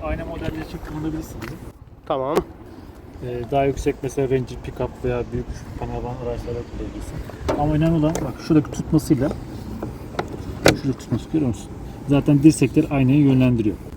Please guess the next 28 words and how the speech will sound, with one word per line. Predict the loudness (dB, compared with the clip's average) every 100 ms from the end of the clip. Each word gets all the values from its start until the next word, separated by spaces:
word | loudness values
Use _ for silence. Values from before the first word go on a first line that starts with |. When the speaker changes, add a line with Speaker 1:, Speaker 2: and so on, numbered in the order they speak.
| -6
Speaker 1:
Şimdi | 0
burada | 2 2
senin | 0 0
desteğine | 0 0 0 -2
ihtiyacın | 0 -2 -2 -2
var. | -4 -6 -10 -10 -12 -14 -14 -6
Burada | -4 -2 -4 -4
aynayı | -4 -4 -4
tutman | -6 -6 -6
lazım. | -6 -6 -8 -8 -8 -8 -10 -10 -10 -10 -10 -10 -10 -8 -8 -8 -6 -2
Buradan, | 0 2
Speaker 2:
Evet. | 0 0
Speaker 1:
buradan | -2 -2
tutabilirsin. | -2 0 0 -2 -6 -10 -8 -4 -4 -6 -8 -4
Speaker 2:
Şöyle | -2 -2
tutsam. | -4 -4 -2 -2 -2 0 0 0
Speaker 1:
Ben | -2
şimdi | -2 -2 -2
buradan | 2 2
şunu | 2 2 2 0 -4 -6 -10 -10 -12 -12 -8 -8 -6
düzeltelim. | -6 -6 -6 -6 -4 -6 -8 -10 -10 -10 -8 -8 -8 -8 -8 -8 -6
Burada | -2 0
önemli | 0 2 2 0
olan |
şurada | 0 0 0
husus | -2 -2
var. | -4 -4 -8 -6
Eğer | -4 -2